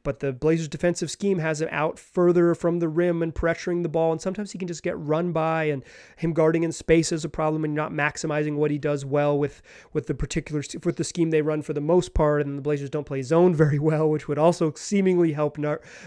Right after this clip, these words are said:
Nurk, um, you know, utilize what he's good at, standing in the middle of the paint and being gigantic and deterring people from the rim.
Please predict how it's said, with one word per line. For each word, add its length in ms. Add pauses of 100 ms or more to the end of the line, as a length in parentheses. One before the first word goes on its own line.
Nurk, 420
um, 320
you 80
know, 180
utilize 540
what 160
he's 140
good 180
at, 280
standing 420
in 60
the 80
middle 160
of 80
the 60
paint 180
and 80
being 180
gigantic 460
and 100
deterring 320
people 240
from 160
the 100
rim. 240